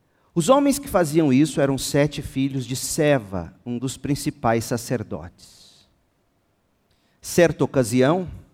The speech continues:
aí Deus faz o quê? Deus é tremendo, Jesus é tremendo.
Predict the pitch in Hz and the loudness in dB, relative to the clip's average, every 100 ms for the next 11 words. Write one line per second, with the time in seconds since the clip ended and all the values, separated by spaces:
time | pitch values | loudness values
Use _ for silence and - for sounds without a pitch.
0 | _ _ _ _ _ _ _ 117 117 139 | _ _ _ _ _ _ _ -4 2 2
1 | - 139 120 117 139 107 - - 123 165 | 2 0 0 0 0 0 -4 -2 0 2
2 | 170 135 107 104 120 92 95 92 120 113 | 0 0 -2 0 -4 -4 -10 -6 -4 -2
3 | 170 139 123 104 101 | -4 -6 -8 -10 -8